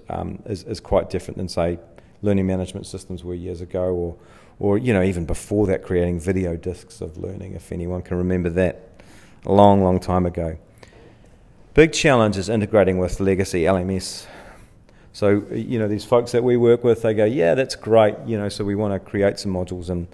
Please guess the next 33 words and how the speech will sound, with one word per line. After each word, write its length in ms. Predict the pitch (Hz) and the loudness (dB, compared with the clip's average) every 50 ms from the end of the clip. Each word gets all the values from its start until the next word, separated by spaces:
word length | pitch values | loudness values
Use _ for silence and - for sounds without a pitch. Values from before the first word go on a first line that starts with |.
| - - - - - - - - 90 | -20 -20 -20 -20 -20 -20 -16 -10 -6
and 80 | 90 | -4
we 120 | 92 95 95 | -2 0 2
wanna 180 | 104 107 107 | 2 4 4
have 140 | 110 127 113 | 4 4 4
them 120 | 113 110 | 6 4
on 120 | 107 110 107 | 6 6 4
the 60 | 101 | 4
phone, 380 | - - 98 90 92 98 98 95 | 2 2 0 2 2 2 2 2
and, 300 | 92 92 87 82 95 107 | 0 -2 -2 -4 -6 -4
uh, 140 | 104 98 | -4 -4
you 180 | - - 107 101 | -2 -4 -6 -4
know, 80 | 95 95 | -4 -4
and 140 | 95 95 | -4 -4
people 200 | 92 98 90 95 | -4 -6 -6 -4
can 140 | 98 98 101 | -4 -4 -4
look 120 | 101 95 101 | -4 -4 -4
at 40 | - | -6
them 140 | 98 98 101 | -6 -4 -4
on 80 | 95 | -4
their 80 | 98 95 | -4 -6
phones, 540 | - - 90 90 90 92 98 98 90 - 90 | -6 -6 -4 -4 -2 -2 -4 -4 -6 -6 -6
and 80 | 90 | -6
then 120 | 92 92 90 | -4 -4 -4
people 220 | 98 95 90 92 | -4 -4 -4 -4
can 100 | 98 98 | -6 -6
look 140 | 95 95 - | -6 -6 -6
at 40 | 98 | -4
them 40 | |
on 220 | 98 95 98 98 - | -2 -2 -2 -2 -2
iPads 580 | - 95 92 92 - 98 90 90 92 92 87 | -2 -4 -4 -2 0 0 0 2 0 -2 -2
and 80 | 92 90 | -4 -6
their 80 | 92 90 | -6 -4
desktop." 720 | 85 92 90 - - - 92 90 - - - - - | -6 -6 -8 -6 -2 0 0 0 0 -2 -8 -20 -20